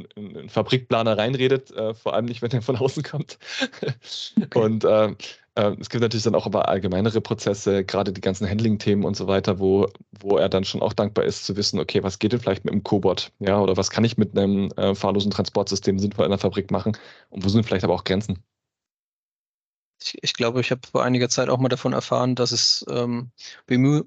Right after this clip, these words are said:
Speaker 2: Bemühungen gab, auch von, äh, sag ich mal, Elektroantrieben in den Förderbändern wegzugehen, Richtung Schwerkraftnutzung und so die Systeme eigentlich zu vereinfachen. Ich weiß nicht, ob du damit schon mal Berührung hattest, ob das in dem Stil, wie ihr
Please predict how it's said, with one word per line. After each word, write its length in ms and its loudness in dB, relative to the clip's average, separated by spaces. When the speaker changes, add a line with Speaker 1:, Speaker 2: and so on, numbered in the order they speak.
Speaker 2:
Bemühungen 640 4
gab, 240 2
auch 180 0
von, 460 0
äh, 160 -2
sag 160 -2
ich 60 -4
mal, 340 0
Elektroantrieben 1120 0
in 220 0
den 100 0
Förderbändern 640 0
wegzugehen, 560 0
Richtung 420 0
Schwerkraftnutzung 1040 -2
und 240 -2
so 400 0
die 40 -6
Systeme 460 0
eigentlich 380 -2
zu 100 -2
vereinfachen. 680 -4
Ich 220 -14
weiß 320 -4
nicht, 120 -2
ob 140 -4
du 120 -8
damit 260 0
schon 120 2
mal 80 2
Berührung 420 2
hattest, 340 0
ob 140 -6
das 260 0
in 160 0
dem 140 0
Stil, 420 0
wie 80 0
ihr 260 0